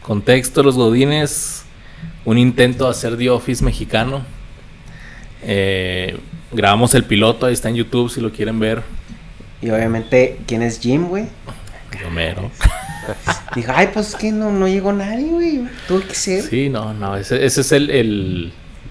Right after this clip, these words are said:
Speaker 1: ¿cómo se puede decir? Una de las cosas chidas de tú crear tu propio <laughs> contenido, güey, es que tú, esa es otra cosa, güey. Dije, "Quiero hacer comedia, güey".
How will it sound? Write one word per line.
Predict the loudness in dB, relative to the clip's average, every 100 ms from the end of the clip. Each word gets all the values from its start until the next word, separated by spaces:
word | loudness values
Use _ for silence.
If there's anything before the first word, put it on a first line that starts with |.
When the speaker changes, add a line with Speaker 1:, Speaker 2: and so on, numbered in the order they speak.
| -16 -18 -18 -18 -16 -12 -10
Speaker 1:
¿cómo | -8 -8
se | -6
puede | -4 -4
decir? | -4 -6 -8 -14 -16 -16 -18 -20 -20 -14 -4
Una | 0
de |
las | 0
cosas | -2 -6 -2
chidas | 0 0 0
de | -2
tú | -6
crear | -2 -2 -2
tu | -4
propio | -4 -4 0 0 2 -2 -4 -8 -12 -16
<laughs> | 2 2 4 2
contenido, | 6 6 8 8 10 12
güey, | 12
es | 8
que | 2
tú, | -2 -6 0
esa | 2 4
es | 4
otra | 4 2
cosa, | 2 2
güey. | 0 0
Dije, | -2 0 -2
"Quiero | 0 0
hacer | 0 0
comedia, | 0 2 0
güey". | 0 -2